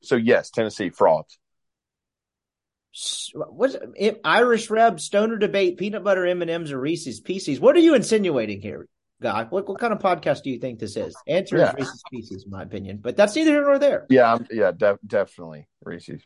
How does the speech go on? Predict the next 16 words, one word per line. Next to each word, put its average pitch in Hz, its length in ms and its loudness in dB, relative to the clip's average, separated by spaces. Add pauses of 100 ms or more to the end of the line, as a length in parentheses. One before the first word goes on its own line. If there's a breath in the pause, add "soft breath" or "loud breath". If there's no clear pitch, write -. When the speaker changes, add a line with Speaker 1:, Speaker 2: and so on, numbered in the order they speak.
Speaker 1:
Pieces. - 300 -16 (160)
Yes, 87 240 2
because, 101 460 0
yeah, 82 220 0 (100)
they're - 80 0
more 101 160 2
filling. 80 300 -4 (600)
Speaker 2:
So, 120 260 0
uh, 113 180 -4 (180)
uh, 113 180 -6
cannabis 220 400 2
companies, 196 420 0
please 180 220 -4
sponsor 165 380 -4
this 147 160 -6
show. 104 380 -2